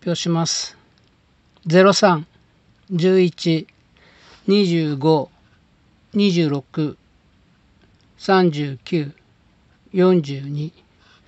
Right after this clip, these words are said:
ボーナス数字が三十四です。えー、一等一口、六億円。一等一人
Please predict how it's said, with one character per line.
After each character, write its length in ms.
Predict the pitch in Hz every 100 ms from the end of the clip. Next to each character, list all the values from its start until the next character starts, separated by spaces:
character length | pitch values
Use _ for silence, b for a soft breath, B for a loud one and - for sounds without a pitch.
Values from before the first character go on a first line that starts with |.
| b b b
ボ 220 | 170 202
ー 0 |
ナ 120 | 208
ス 40 | 190
数 200 | - 202
字 120 | 165
が 160 | 147 147
三 260 | - 180
十 240 | 151 151 143
四 240 | 160 151
で 100 | 127
す。 240 | - - - b b b b b b _ _ _ _ b b b b b b b _ _ _ _ _ _ _ _ _ _ _ -
え 380 | 175 156 156 156
ー、 40 |
一 100 | 165 -
等 440 | - 214 196 156 - _ _ _
一 300 | - - 208
口、 580 | - - - - - - _ _ _ _ _ _
六 400 | 170 165 - 208
億 340 | 196 - 190 185
円。 240 | 180 151 _ _ _ _ _ _ -
一 120 | 180
等 420 | - 202 202 170 -
一 240 | - 208
人 240 | 180 139